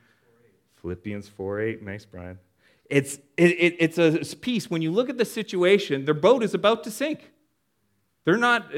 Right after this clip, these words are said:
they're not in a making this up. It doesn't make sense for them to have a peace in this situation or for Jesus to have a peace in this situation, but he does.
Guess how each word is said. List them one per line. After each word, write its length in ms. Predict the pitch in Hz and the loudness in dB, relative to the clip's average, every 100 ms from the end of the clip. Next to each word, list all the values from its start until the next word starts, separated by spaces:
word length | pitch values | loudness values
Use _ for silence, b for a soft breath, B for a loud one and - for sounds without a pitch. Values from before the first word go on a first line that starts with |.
| 160 | -2
they're 140 | 196 | -2
not 200 | 226 247 | 2 0
in 120 | 226 | 0
a 80 | 180 | -2
making 560 | 131 117 151 175 196 165 | -4 0 0 0 -2 -4
this 200 | 131 - | -4 -2
up. 380 | 139 226 190 _ _ _ _ _ _ _ _ - | -2 -2 -6 _ _ _ _ _ _ _ _ -6
It 140 | 123 | 0
doesn't 320 | 190 202 214 | 2 2 0
make 240 | 175 185 - | -2 -2 -4
sense 480 | - 202 240 165 - | -8 -4 -4 -4 -6
for 160 | 165 | -2
them 220 | 143 143 | -2 -2
to 100 | 139 | -6
have 260 | 131 139 131 | -4 -2 -2
a 40 | |
peace 360 | 120 - 147 - | -8 -12 -14 -12
in 100 | 135 | -10
this 140 | 123 | -10
situation 600 | - 123 - 117 113 117 | -10 -12 -8 -4 -4 -6
or 40 | 107 | -8
for 140 | 123 | -8
Jesus 400 | 113 123 123 120 | -8 -8 -10 -12
to 100 | - | -4
have 200 | 113 107 | -2 -2
a 60 | 110 | -8
peace 420 | - - 120 - | -14 -14 -14 -12
in 80 | 107 | -12
this 160 | 104 101 | -12 -12
situation, 540 | 107 - 101 95 95 | -14 -8 -8 -8 -10
but 100 | 110 | -12
he 80 | 117 | -6
does. 540 | 156 175 101 85 _ | -4 -4 -6 -12 _